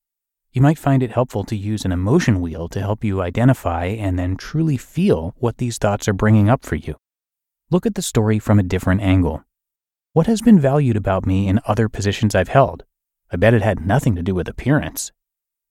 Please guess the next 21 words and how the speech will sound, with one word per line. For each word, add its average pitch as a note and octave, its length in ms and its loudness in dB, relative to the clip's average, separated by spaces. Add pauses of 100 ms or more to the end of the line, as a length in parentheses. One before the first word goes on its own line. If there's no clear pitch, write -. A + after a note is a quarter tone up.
Why G2+ 200 2
did C3 100 0
I B2+ 100 0
apply B2+ 340 2
for B2+ 100 -4
this A#2+ 180 -2
job B2+ 280 0
in C3 80 6
the C3 60 4
first - 260 -4
place? - 360 -6 (680)
What A#3 160 0
am G#3+ 80 4
I E3 120 4
most B2+ 360 4
excited G2 500 -2
about F2 320 0
when G2 160 2
considering F#2 540 0
this F2+ 180 0
organization? F2+ 760 0